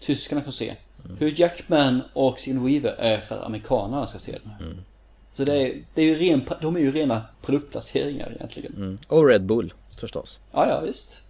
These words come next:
Speaker 2: Ja, det var ju så dumt här. Han bara, ah, han har en, en robot som går och hämtar en Red Bull åt han. Han sitter och programmerar och trycker som en jävla idiot på. Har du tänkt på? De sitter och trycker som en idioter när de sitter och programmerar. Och så trycker de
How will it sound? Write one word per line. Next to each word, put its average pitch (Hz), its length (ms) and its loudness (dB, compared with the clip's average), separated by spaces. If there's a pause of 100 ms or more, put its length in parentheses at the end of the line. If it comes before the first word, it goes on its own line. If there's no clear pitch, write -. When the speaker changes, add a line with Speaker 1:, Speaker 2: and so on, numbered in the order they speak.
(260)
Speaker 2:
Ja, 110 80 -6
det 104 100 0
var 92 100 -2
ju 92 60 -4
så 123 100 -4
dumt 127 380 0
här. 69 300 -10
Han 101 100 -8
bara, 92 180 -6
ah, 120 360 -2
han 107 140 -4
har 107 80 -2
en, 107 60 -2
en 104 300 -4
robot 120 380 0
som 90 160 -6
går 87 100 0
och 87 80 -2
hämtar 92 380 -4
en 73 220 -6
Red 90 180 -6
Bull 92 300 -4
åt 69 160 -8
han. - 120 -12
Han 80 100 -12
sitter - 220 -14
och - 60 -12
programmerar 95 440 -6
och 69 100 -6
trycker - 340 -12
som - 160 -12
en 82 60 -8
jävla 80 180 -8
idiot 90 340 -8
på. - 80 -10
Har 73 80 -8 (280)
du 135 80 0
tänkt 214 220 2
på? 120 80 4
De 156 120 2
sitter 196 240 -2
och 170 80 -10
trycker 185 320 -2
som 131 140 -4
en 127 60 -2
idioter 143 500 -2
när 104 80 -2
de 101 120 -2
sitter - 260 -12
och - 60 -14
programmerar. 110 420 0
Och 104 60 0
så - 100 -10
trycker 113 240 -2
de 101 80 0